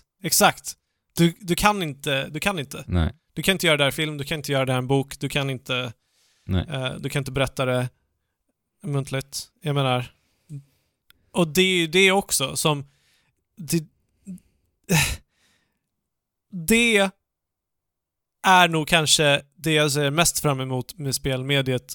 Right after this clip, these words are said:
Speaker 1: going forward.
Speaker 2: Mhm, mhm.
Speaker 1: Att se hur, hur,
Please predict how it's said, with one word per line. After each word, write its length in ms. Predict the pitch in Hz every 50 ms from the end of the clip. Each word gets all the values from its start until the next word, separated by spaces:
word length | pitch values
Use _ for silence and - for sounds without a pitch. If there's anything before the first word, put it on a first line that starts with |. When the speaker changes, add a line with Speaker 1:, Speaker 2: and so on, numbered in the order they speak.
| - _
Speaker 1:
going 380 | - 165 139 143 135 135 135 127
forward. 560 | - - 196 170 139 123 - - - - 95
Speaker 2:
Mhm, 360 | 85 76 95 104 104 98 90 - _ _ _ _
mhm. 340 | 95 90 87 87 82 87 92
Speaker 1:
Att 120 | 92 95 -
se 400 | - - 160 143 135 127 127 120 120 - _ _ _ _ _ _ _ _ _ _ _ _
hur, 600 | - - 175 165 151 143 139 139 139 135 143 147 - _ _ _ _ _ _ _ _
hur, 460 | - 135 175 180 170 160 160 151 -